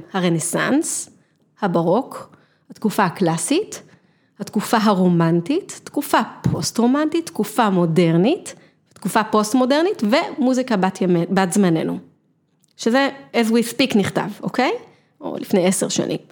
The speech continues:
בכל תקופה כזאת יש לך יצירות, לאו דווקא מלחינים, אבל יצירות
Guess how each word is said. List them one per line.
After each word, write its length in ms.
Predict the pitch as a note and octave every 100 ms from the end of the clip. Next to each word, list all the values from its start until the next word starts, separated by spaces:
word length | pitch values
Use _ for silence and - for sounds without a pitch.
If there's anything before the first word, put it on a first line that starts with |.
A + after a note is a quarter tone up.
| _ _ _ _ _ _ _ _ _ _ _ -
בכל 260 | G#3+ F4+ G4
תקופה 280 | - C#4+ D#4+ D#4+
כזאת 300 | C#4+ B3 B3
יש 200 | G#3 A#3
לך 180 | G#3+ F#3+ E3+ E3 - _ _ G#3
יצירות, 760 | F#3+ F3+ - F#3 G3+ E3 - -
לאו 80 | F#3
דווקא 200 | F#3+ -
מלחינים, 380 | F3 E3 G3 E3
אבל 180 | E3 E3
יצירות 480 | E3+ - G3+ D#3+